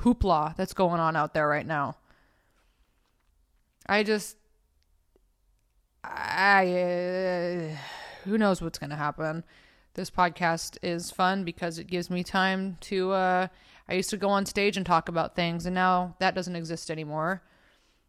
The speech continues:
So I have here to vent instead. I do miss stand-up. Um, I miss stand-up big time. I've gotten booked on a few real life shows, and then I get really scared.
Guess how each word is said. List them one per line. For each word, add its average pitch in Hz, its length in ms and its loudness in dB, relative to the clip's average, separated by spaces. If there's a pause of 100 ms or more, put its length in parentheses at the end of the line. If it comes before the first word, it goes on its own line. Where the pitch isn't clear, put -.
So 175 460 2
I 170 100 4
have 175 240 2
here 165 280 2
to - 140 -8
vent 135 320 -2 (260)
instead. 139 580 -8 (400)
I 175 40 -2
do 180 120 0
miss 175 180 -4
stand-up. 202 600 2 (140)
Um, 175 580 -4 (160)
I 190 60 -12
miss 180 160 -8
stand-up 165 400 -6
big 180 160 -6
time. 175 560 0 (1080)
I've 202 80 -2
gotten 196 220 4
booked 196 180 0
on 185 80 2
a 170 40 0
few 190 180 -2
real 185 160 2
life 175 200 4
shows, 175 600 0 (600)
and 170 640 0 (880)
then 190 160 0
I 247 100 6
get 233 120 2
really 247 220 4
scared. 147 520 -4